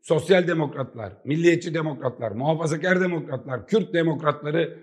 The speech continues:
kol kola sandığa çağırma. Normalleşme bu.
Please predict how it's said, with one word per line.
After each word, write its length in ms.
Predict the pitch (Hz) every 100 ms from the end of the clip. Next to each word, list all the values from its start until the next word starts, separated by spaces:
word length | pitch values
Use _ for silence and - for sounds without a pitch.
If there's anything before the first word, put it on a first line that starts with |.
| - _ -
kol 260 | 196 202
kola 200 | 160 165
sandığa 460 | 165 156 151 156 151
çağırma. 500 | 143 120 101 98 - _ _ -
Normalleşme 680 | 170 185 190 180 160 180 156
bu. 440 | 196 196 - -